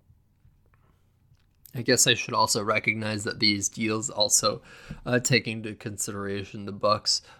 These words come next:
uh, limited, uh, draft assets at the moment, but I just feel like these trades fail to recognize,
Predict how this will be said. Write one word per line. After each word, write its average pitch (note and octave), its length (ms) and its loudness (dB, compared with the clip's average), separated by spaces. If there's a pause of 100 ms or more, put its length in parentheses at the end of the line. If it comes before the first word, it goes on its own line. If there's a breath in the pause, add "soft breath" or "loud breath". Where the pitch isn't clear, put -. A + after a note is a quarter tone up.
(100)
uh, G#2+ 140 -4
limited, G#2 440 -4 (720 soft breath)
uh, G2 300 -4 (600 soft breath)
draft C3 440 2
assets B2+ 680 2
at C3 160 0
the C3 80 -2
moment, B2+ 640 4
but G2 340 0 (3000 loud breath)
I B2 80 0
just A#2+ 280 0
feel A#2+ 200 6
like A2 260 2
these G#2+ 220 0
trades G#2 480 0
fail G#2+ 380 4
to - 140 -12
recognize, G2+ 1120 0